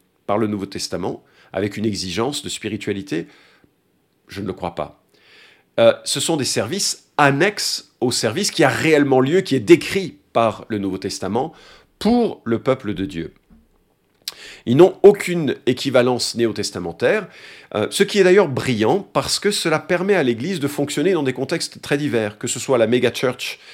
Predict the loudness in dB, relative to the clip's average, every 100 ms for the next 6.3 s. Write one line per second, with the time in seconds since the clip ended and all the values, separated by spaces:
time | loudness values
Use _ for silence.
0 | -20 -20 -6 -2 0 2 0 0 -2 -2
1 | 0 0 0 -2 -6 -6 -4 -4 -4 -6
2 | -2 2 2 0 -2 -2 0 0 0 -2
3 | -2 -4 -4 -4 -4 -2 -2 0 0 0
4 | -2 -6 -6 -6 -8 -16 -8 -2 2 2
5 | 4 2 2 4 4 2 0 0 -2 -4
6 | -2 0 0